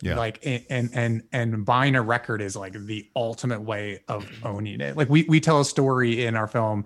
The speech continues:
Speaker 2: um, about how Urban Outfitters, uh, uh, is, is a big part of the resurgence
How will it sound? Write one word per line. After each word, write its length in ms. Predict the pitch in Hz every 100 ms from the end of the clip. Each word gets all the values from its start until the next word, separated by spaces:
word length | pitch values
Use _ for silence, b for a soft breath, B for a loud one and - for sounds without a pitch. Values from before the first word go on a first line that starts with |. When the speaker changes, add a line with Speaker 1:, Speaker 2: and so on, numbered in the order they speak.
| B B B
Speaker 2:
um, 340 | 123 110 104 101
about 280 | 117 117 110
how 220 | - 110 -
Urban 240 | 131 117
Outfitters, 760 | 123 123 123 98 87 90 - - B B
uh, 460 | 131 107 101 98 120 - _ -
uh, 60 | 143 - _ -
is, 220 | 131 110
is 180 | - 120
a 60 | 107
big 360 | 104 131 110
part 360 | - 120 117 113
of 100 | 110
the 80 | 107
resurgence 760 | 104 110 113 107 110 104 98